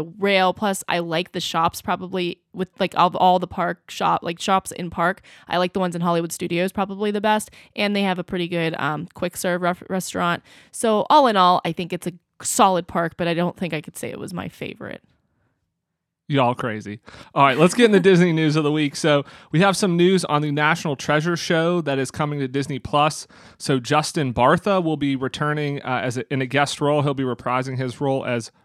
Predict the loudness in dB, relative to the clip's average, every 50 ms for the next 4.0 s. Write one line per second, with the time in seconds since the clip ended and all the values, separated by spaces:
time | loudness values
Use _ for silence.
0 | _ -2 0 0 0 0 0 -4 -6 -8 -4 0 2 2 4 4 2 2 0 -4
1 | _ -18 -20 -20 _ _ -4 -2 -2 0 0 0 0 0 2 4 6 6 6 6
2 | 4 2 2 2 2 2 2 0 -2 -2 -6 -6 -6 -4 -2 -2 0 2 2 2
3 | 2 0 -2 -2 -2 0 0 2 2 0 0 -2 -2 0 0 0 -2 -4 -6 -8